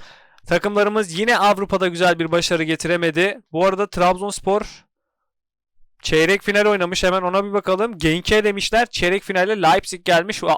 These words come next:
Altı iki toplam skorda Trabzonspor'u elemiş. Kupayı da Monaco almış arkadaşlar. Gol krallığına baktığımız zaman arkadaşlar yine Foster Galatasaray'dan zirvede. Enkudu ikinci sırada. Trezeguet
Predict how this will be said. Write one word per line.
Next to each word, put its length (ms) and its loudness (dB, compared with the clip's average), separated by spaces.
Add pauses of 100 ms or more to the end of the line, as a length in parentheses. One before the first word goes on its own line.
(260)
Altı 360 0
iki 140 -8
toplam 380 -2
skorda 380 -2
Trabzonspor'u 640 -2
elemiş. 460 -4 (360)
Kupayı 400 0
da 140 2
Monaco 520 0
almış 300 -2
arkadaşlar. 580 -4 (240)
Gol 80 2
krallığına 480 4
baktığımız 500 2
zaman 240 4
arkadaşlar 640 2
yine 340 0
Foster 600 2
Galatasaray'dan 920 2
zirvede. 520 2
Enkudu 520 0
ikinci 300 -6
sırada. 400 4
Trezeguet 640 0